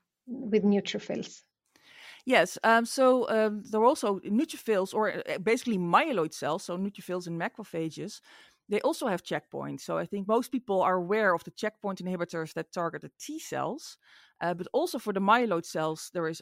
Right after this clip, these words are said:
Speaker 2: are checkpoints, and it's the serp alpha, uh, C D forty-seven pathway.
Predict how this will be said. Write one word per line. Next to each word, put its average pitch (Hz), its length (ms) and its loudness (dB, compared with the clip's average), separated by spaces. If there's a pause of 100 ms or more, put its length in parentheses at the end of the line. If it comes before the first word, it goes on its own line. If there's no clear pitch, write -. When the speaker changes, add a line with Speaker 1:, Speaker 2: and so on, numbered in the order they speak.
Speaker 2:
are 160 160 -6
checkpoints, 165 800 -6
and 170 240 -6
it's - 160 -12
the 165 380 -2
serp - 360 -8
alpha, 175 680 0
uh, 156 80 -8
C 220 220 -8
D 180 80 -8
forty-seven 190 760 -6
pathway. 151 540 -6